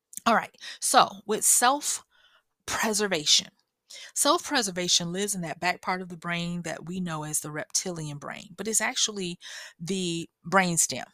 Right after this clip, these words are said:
And I don't wanna get ahead of myself with the four brains, but I just wanna link them so that when I talk about them, you'll know what I'm talking about. Self-preservation.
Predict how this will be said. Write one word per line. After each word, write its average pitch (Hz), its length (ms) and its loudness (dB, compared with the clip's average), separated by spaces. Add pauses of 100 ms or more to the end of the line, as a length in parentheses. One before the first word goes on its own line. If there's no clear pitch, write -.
(220)
And 147 120 -2
I 156 60 -2
don't 190 100 -2
wanna 214 160 -2
get 180 120 -4
ahead 180 240 -4
of 175 80 -4
myself 165 380 -2
with - 80 -12
the 151 60 -12
four 156 200 -4
brains, 151 420 -6
but 151 120 -8
I 151 60 -10
just 151 320 -2
wanna 151 400 -4
link 175 380 -4
them 143 200 -6
so - 200 0
that 143 140 -8
when 147 120 -8
I 147 120 -8
talk - 280 -2
about 143 240 -8
them, 143 120 -10
you'll 143 140 -8
know 143 140 -8
what 139 100 -8
I'm 131 80 -8
talking 170 320 -4
about. - 200 -10 (360)
Self-preservation. 185 1080 0